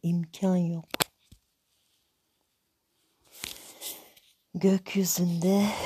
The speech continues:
yıldızlar arasında parlak ay nasıl görünürse aşık da yüzlerce kişi arasında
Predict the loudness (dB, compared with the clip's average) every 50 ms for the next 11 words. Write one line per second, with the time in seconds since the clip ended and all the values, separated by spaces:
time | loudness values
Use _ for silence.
0 | -6 -8 -8 -10 -12 -14 -16 -12 -4 -2 0 2 2 2 2 2 0 0 0 0
1 | 0 2 2 0 -2 0 0 0 0 -2 -4 -4 -8 -8 -6 -6 -4 -4 -2 -4
2 | -4 -6 -10 _ _ _ _ _ -10 -4 0 0 2 2 0 0 -2 -2 -2 -4
3 | -8 -10 -4 -2 0 0 0 -2 -4 -8 _ _ _ -6 -2 -2 -2 -2 -2 -2
4 | -2 -2 -2 -2 0 0 0 0 0 -2 0 0 -2 -2 -2 -2 -4 -4 -4 -4
5 | -6 -8 _ _ _ _ _ _ _ _ _ _ _ _ _ _ _ _ _ _
6 | -2 0 2 2 2 2 0 0 0 0 -2 -4 -6 -4 -4 -4 -4 -6 -10 _
7 | _ _ _ _ _ _ _ _ _ _ _ -4 0 4 4 4 4 4 2 2
8 | 4 4 4 4 2 2 0 -2 -2 -2 -2 -2 -2 0 2 2 2 2 2 0
9 | -2 -4 -6 -6 -4 -4 -4 -4 -4 -4 -6 -8 -10